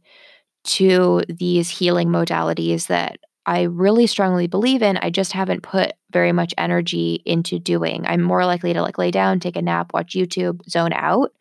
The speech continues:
um, than doing the self-care that I talk about. And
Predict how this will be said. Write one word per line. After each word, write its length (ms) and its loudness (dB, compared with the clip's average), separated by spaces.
um, 580 -2
than 180 4
doing 320 2
the 100 4
self-care 600 0
that 260 0
I 140 0
talk 260 -4
about. 420 2
And 440 0